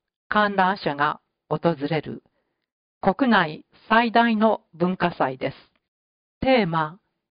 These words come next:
東海の地、緑樹の勘、陽光の死、今、南国土佐に集う時。内容、七日間の開催期間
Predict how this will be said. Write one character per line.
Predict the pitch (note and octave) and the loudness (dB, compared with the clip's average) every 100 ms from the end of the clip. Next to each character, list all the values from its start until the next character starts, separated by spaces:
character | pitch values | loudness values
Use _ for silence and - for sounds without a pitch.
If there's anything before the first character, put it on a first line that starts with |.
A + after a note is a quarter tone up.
| _ _ _ - | _ _ _ 0
東 | A#3 A#3 | 0 0
海 | A3 A3 G#3 | 0 0 0
の | G3+ | -4
地、 | - G3 F3+ A#3 _ _ _ _ _ _ | -4 -10 -12 -14 _ _ _ _ _ _
緑 | G#3 G#3 A#3 | 0 2 2
樹 | A#3+ | 4
の | A3+ | 4
勘、 | A3+ G#3 G#3 F#3+ A3 _ _ _ _ _ _ _ _ | 2 -2 -4 -4 -14 _ _ _ _ _ _ _ _
陽 | G#3+ A#3 | 2 2
光 | A3 G#3 G#3 G3 | 2 2 2 2
の | G3 | -4
死、 | G3 D#3+ D#3+ - _ _ _ _ _ _ - | -4 -10 -14 -18 _ _ _ _ _ _ -2
今、 | A3+ F#3 F3 - _ _ _ _ _ - | 0 2 -2 -6 _ _ _ _ _ 0
南 | A3 A#3+ A#3+ | 0 4 2
国 | A#3+ A#3+ | 2 -2
土 | A#3 | -2
佐 | G3 E3+ | -2 -2
に | F#3 - _ _ _ | -6 -10 _ _ _
集 | F3+ | 0
う | G#3+ F#3+ | 2 2
時。 | - E3 - - _ _ _ _ _ _ _ - | -2 -6 -8 -20 _ _ _ _ _ _ _ -4
内 | G3+ G3+ G3 | 0 0 2
容、 | G3 F#3 F3+ - _ _ _ _ _ _ _ - | 2 2 0 -6 _ _ _ _ _ _ _ -2
七 | G3 B3+ | 2 4
日 | C4+ B3 | 2 0
間 | G3 E3+ D#3 | -2 -4 -4
の | D#3 D#3+ - _ _ _ _ _ _ | -6 -6 -8 _ _ _ _ _ _
開 | - A3 | -2 0
催 | G#3+ G#3 G3+ | 2 0 0
期 | - - | -4 -2
間 | G3 F#3+ | -2 -2